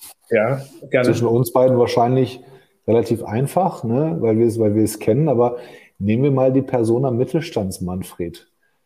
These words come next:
Speaker 2: Ja, ähm, wie, wie machst du dem das begreiflich, dass der dich braucht?
Speaker 1: Erstmal, so wie du es eben gesagt hast, Teuger, ist es eigentlich eine Geschichte von, ähm,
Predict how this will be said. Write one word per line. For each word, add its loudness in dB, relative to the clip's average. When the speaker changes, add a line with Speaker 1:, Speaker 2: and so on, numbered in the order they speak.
Speaker 2:
Ja, -8
ähm, -4
wie, -8
wie 0
machst -6
du 2
dem 0
das -2
begreiflich, -8
dass -6
der -2
dich -6
braucht? -4
Speaker 1:
Erstmal, 0
so 0
wie 4
du 4
es 4
eben 2
gesagt 0
hast, -4
Teuger, 4
ist -4
es -2
eigentlich 0
eine 0
Geschichte -2
von, 0
ähm, 2